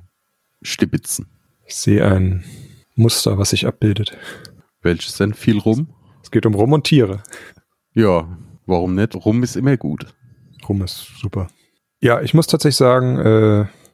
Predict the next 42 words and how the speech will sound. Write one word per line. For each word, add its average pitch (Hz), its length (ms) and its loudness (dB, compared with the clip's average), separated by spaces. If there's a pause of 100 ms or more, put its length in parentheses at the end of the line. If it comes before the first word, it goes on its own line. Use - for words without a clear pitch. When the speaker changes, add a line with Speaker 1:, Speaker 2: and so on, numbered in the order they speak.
(320)
Speaker 2:
über 113 100 -2
das 113 160 0
Szenario 113 360 4
weiß 113 180 0
ich 113 100 -8
gar 98 140 2
nicht 95 120 -2
so - 100 -10
viel. 113 400 0 (420)
Speaker 1:
Hatte 92 240 0
Birk - 600 -2
geschrieben, 151 440 2
das - 140 -2
hat 104 80 0
er, 104 80 2
glaub 101 180 2
ich, - 100 -6
auch 110 100 -2
schon 120 300 0
auf - 520 -2
Cons 107 420 -2
immer 147 180 2
gespielt. - 600 -2
Speaker 2:
Ja, 110 440 4
zumindest - 320 2
auf 156 80 -2
der 151 120 2
letzten 139 640 0
Taktika 95 540 0
hat 90 120 2
das, 95 120 0
glaub 98 220 0
ich, 98 100 0
sogar 98 500 0 (840)
Speaker 1:
War - 100 -2
das - 160 -4
le-, 90 200 2
Speaker 2:
gespielt. 90 240 -2
Speaker 1:
nee, 90 120 2
vorletztes - 600 -4
Jahr, 156 120 -2
oder? 170 200 -2